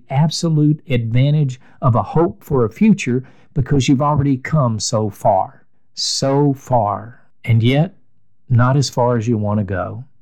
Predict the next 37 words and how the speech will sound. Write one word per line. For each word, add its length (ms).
So 180
think 280
about 320
that 220
this 220
week. 360
Another 300
thing 220
I'll 120
leave 240
you 80
with 340
that, 380
um, 400
Doctor 280
Free 300
said 460
was 540
that 380
hope 460
is 300
the 100
single 460
best 400
predictor 680
of 180
the 100
ability 800
to 120
thrive. 760
And 120
I 60
think 260
that's 240
true. 420
It 200
really 400